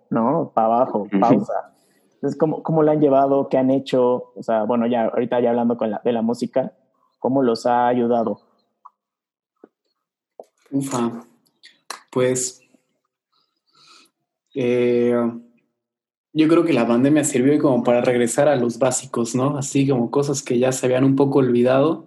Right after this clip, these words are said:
Speaker 3: Eh, acá, retomando un poco este tema, que yo venía de una formación académica y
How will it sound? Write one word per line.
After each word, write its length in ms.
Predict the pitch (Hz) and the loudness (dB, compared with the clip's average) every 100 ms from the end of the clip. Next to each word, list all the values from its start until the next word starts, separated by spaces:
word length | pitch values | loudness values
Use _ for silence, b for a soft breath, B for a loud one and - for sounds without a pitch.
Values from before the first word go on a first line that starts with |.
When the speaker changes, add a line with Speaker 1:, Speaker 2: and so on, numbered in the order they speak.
| b b b b b b _ _ | b b b b b b _ _
Speaker 3:
Eh, 460 | 131 117 117 113 117 | -2 2 4 4 2
acá, 420 | - 131 127 120 | 0 0 2 0
retomando 480 | 120 120 131 139 135 | -2 -2 2 4 4
un 100 | 131 | 2
poco 220 | 139 139 | 0 0
este 180 | 139 120 | -2 0
tema, 300 | 135 139 131 | 2 2 2
que 100 | 123 | 2
yo 140 | 131 | 4
venía 380 | 135 135 135 131 | 4 4 2 2
de 100 | 127 | 2
una 160 | 131 131 | 0 0
formación 640 | 131 120 117 - 131 131 | -4 -2 -4 -2 0 2
académica 920 | 123 123 123 131 143 135 131 - 123 120 | 0 0 2 2 4 2 2 -2 0 2
y 220 | 120 | 0